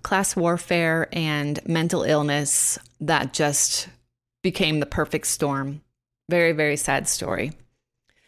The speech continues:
And there is a dramatic movie made about these two Papin sisters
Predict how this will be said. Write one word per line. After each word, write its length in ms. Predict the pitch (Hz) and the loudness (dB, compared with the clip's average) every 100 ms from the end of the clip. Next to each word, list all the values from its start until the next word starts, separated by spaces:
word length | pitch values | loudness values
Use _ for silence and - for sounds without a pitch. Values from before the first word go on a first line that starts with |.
| _ - | _ -4
And 140 | 190 | 2
there 140 | 190 214 | 4 6
is 180 | 240 220 | 4 4
a 140 | 180 | 4
dramatic 520 | 180 170 160 160 - | 4 4 4 2 0
movie 380 | 160 170 160 147 | 0 0 0 0
made 300 | 156 156 170 | 2 2 2
about 260 | 175 165 - | 2 2 0
these 220 | 165 - | -2 -2
two 360 | - 156 151 156 - | -2 -2 -2 -8 -6
Papin 720 | 180 - 190 185 175 175 180 - | -6 -2 0 2 0 -2 -4 -8
sisters 760 | - 175 - 151 151 170 - | -6 -4 -2 -2 -2 -4 -6